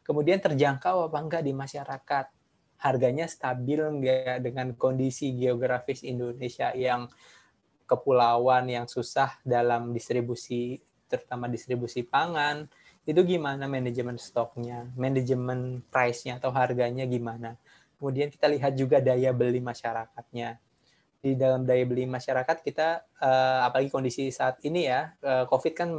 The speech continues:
makin susah ya masyarakat ya. Sehingga pemerintah, eh, menggalakkan untuk memberdayakan U M K M K, usaha kecil mikro. Kemudian aksesnya gimana sih dari masyarakat ke pasar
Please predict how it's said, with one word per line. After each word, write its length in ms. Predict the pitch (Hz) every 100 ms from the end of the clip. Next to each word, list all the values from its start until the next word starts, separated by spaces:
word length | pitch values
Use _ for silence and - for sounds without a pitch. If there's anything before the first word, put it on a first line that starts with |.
| 151
makin 240 | 131 139
susah 240 | 165 156 175
ya 240 | 165 127
masyarakat 520 | 123 - 123 117 127 131
ya. 160 | 123 - _ _
Sehingga 400 | _ 131 131 175
pemerintah, 640 | 175 135 139 135 135 170 - _
eh, 560 | - 131 127 127 127 127
menggalakkan 800 | 135 135 135 131 131 - 202 214
untuk 480 | 147 135 - 202 - 151
memberdayakan 720 | 151 143 139 139 - 196 -
U 80 | 160
M 80 |
K 160 | 165 170
M 80 | 180
K, 240 | 202 - - _ _ _ - _ _ _ _ _ _ _ _ _ _ _ -
usaha 240 | 143 147
kecil 240 | 147 - 160
mikro. 400 | 151 147 131 - _ _ _ _ _ _ _ _ - _
Kemudian 720 | 147 143 139 143 151 165 175
aksesnya 480 | - - 180 170 190
gimana 400 | 180 156 143 143
sih 240 | 143 175 156
dari 240 | 131 135
masyarakat 560 | 131 127 135 127 151 156
ke 160 | -
pasar 480 | - 127 - 147 139